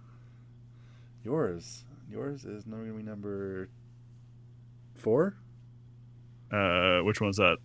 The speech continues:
Speaker 2: "Have yet to see a space film"?
Speaker 1: Yeah.
Speaker 2: That is not mine. Mine is
Speaker 1: Ah.
Speaker 2: "White people really can't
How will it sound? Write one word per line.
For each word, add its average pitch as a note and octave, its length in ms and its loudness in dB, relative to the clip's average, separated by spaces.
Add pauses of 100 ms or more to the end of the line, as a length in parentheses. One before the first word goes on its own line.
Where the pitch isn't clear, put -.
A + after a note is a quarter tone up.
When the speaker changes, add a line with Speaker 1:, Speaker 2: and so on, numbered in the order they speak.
(220)
Speaker 2:
"Have G2+ 120 6
yet G2+ 120 6
to - 60 0
see - 140 2
a G2+ 40 4
space A#2 340 4 (140)
film"? D3 300 4
Speaker 1:
Yeah. C3 240 0 (420)
Speaker 2:
That G#2 200 10
is A2 140 8
not B2+ 360 12
mine. G2 360 10
Mine B2+ 280 10
is A#2+ 200 8
Speaker 1:
Ah. B2+ 240 6
Speaker 2:
"White A#2+ 360 10
people C#3 320 10
really B2 300 12
can't A#2 300 8